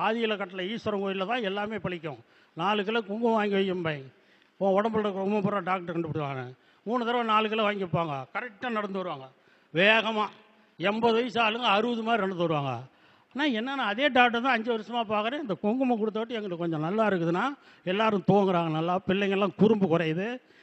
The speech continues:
அப்படிம்பாங்க. ஒன்றரை லட்ச ரூபா சம்பளம் வாங்கட்டுமே, எழுபத்தையாயிரம் ரூபா வட்டிக்கே போயிடும். உடனே சொல்லுவேன், "ஆமா, ஒன்றரை லட்ச ரூபா சம்பளம் தெருவுக்கே தெரியும், பெரிய கவர்மெண்ட் ஆஃபீஸ் இருப்பாங்க, அதை ஏன்னா நீங்க கேட்குறீங்க? பள்ளிக்கூடம் படிக்க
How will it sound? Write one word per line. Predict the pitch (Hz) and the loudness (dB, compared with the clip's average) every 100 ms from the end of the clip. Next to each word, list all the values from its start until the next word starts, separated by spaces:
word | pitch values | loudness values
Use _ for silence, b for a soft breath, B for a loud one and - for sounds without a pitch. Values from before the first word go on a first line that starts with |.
| b - | b -8
அப்படிம்பாங்க. | 170 165 180 143 123 120 120 b b b | -4 0 -2 -4 -8 -12 -18 b b b
ஒன்றரை | 160 190 214 214 | -6 -4 -4 -6
லட்ச | 202 | -4
ரூபா | 240 - | -2 0
சம்பளம் | 214 233 214 | 0 2 2
வாங்கட்டுமே, | 202 175 160 123 110 - - _ b b 185 | 2 0 0 -2 -6 -16 -20 _ b b 0
எழுபத்தையாயிரம் | 233 269 - 240 240 226 226 | 4 4 4 6 6 6 6
ரூபா | 220 196 196 202 | 6 6 4 0
வட்டிக்கே | 196 233 233 | -2 -2 -2
போயிடும். | 185 135 - _ b b b _ | -4 -8 -14 _ b b b _
உடனே | 143 196 226 247 202 | -6 -4 -2 -2 2
சொல்லுவேன், | 185 160 B B - | 2 0 B B -2
"ஆமா, | 202 269 202 | 4 6 6
ஒன்றரை | 233 254 | 4 2
லட்ச | 240 233 | 2 4
ரூபா | 233 196 | 4 4
சம்பளம் | 262 254 233 175 | 2 2 2 2
தெருவுக்கே | 202 247 240 240 208 | 2 2 0 -2 0
தெரியும், | 214 240 | -2 -2
பெரிய | 214 214 | -2 0
கவர்மெண்ட் | 208 233 220 214 | 2 2 4 2
ஆஃபீஸ் | 190 185 | 2 0
இருப்பாங்க, | 196 208 214 262 311 B B B B - | 0 0 0 -2 -6 B B B B -10
அதை | 170 208 214 220 | -6 -4 -4 -2
ஏன்னா | 233 233 226 | -2 2 2
நீங்க | 214 196 | 2 2
கேட்குறீங்க? | 208 202 202 190 180 170 | 2 2 2 0 0 -2
பள்ளிக்கூடம் | 180 190 196 185 165 | -6 -6 -4 -2 -2
படிக்க | 175 | -4